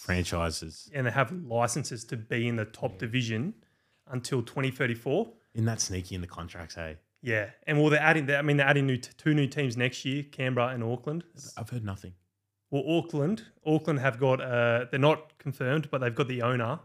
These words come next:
Speaker 2: sorted. It's gonna be the guy who owns Bournemouth in the Premier League.
Speaker 1: Oh, what's his name? Um,
Speaker 2: I don't know his name, but he's got American sports teams as well, I think. I don't know. He's
Speaker 1: No, he's cool. He's cool.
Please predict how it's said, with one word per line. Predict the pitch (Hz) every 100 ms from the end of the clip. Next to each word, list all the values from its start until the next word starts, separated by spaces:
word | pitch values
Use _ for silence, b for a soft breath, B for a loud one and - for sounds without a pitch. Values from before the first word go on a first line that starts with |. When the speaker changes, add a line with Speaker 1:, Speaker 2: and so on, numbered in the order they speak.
| _
Speaker 2:
sorted. | - - 123 113 139 - _ _ _
It's | 127
gonna | - 131
be | 120 120
the | 113
guy | 123 110
who | 120
owns | 117
Bournemouth | 110 117 113 110 - _ _ _
in | 135
the |
Premier | 110 123 113
League. | 107 104 - _ -
Speaker 1:
Oh, | 175 185 175
what's | 180 180
his | 147
name? | 147 127 104 92 _ -
Um, |
Speaker 2:
I | 139 131 127 123
don't | 113
know | 107
his | 104
name, | 104 104
but |
he's | 120
got | 127 151
American | 135 139 139 131
sports | - 143 120
teams | - 117
as | 110
well, | 117 110
I |
think. | 107 - - _ _
I |
don't | 127
know. | -
He's | - - 156
Speaker 1:
No, | 165
he's | 131 120
cool. | - 131
He's | 85 117 113
cool. | 120 104